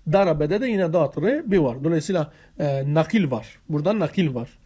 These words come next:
Buradaki değiştirme nasıl bir değiştirmedir? Nakil olan, nakil ile olan değiştirmedir. Mutlak bir değişim ne-, değildir. Yani her türlü değişime,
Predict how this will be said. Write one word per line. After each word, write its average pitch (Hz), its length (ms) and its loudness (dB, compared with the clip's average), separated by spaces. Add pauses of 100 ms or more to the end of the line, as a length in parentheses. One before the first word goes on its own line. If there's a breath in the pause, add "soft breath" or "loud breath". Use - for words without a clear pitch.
(300 soft breath)
Buradaki 170 400 0
değiştirme 196 500 0
nasıl 277 260 -2
bir 190 100 0
değiştirmedir? 180 640 -2
Nakil 190 300 2
olan, 175 460 2
nakil 170 360 0
ile 202 260 0
olan 156 280 0
değiştirmedir. 139 500 -4
Mutlak 180 440 0
bir 190 120 -2
değişim 180 360 0
ne-, 202 260 -2
değildir. 165 320 0 (380 loud breath)
Yani 151 260 2
her 202 300 2
türlü 190 280 0
değişime, 196 480 -2